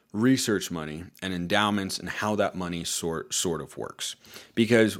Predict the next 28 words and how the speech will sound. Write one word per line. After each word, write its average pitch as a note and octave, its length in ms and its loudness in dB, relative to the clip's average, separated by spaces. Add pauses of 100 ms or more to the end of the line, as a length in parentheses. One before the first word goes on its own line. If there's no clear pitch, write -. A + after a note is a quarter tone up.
one D#3+ 160 8
thing F3+ 200 4
that E3 160 2
I've A#2+ 320 -2
brought G#2 200 2
up G2+ 140 -4
consistently F#2+ 840 0 (480)
in A2+ 140 4
these A2+ 200 4
re-, G2 280 0
in A#2 160 4
these A2 180 2
realignment A2 540 4
talks E2+ 460 -6 (760)
is A#2+ 220 2
that A#2+ 300 2 (680)
athletics C3 580 4
is D3+ 140 -2
a C#3 80 6
big B2 320 2
factor. G2 680 -2
It A#2 100 2
is G#2+ 160 0
not A2+ 420 0
the B2 180 -4
only G#2+ 320 0
major F#2+ 380 -2
factor. - 580 -6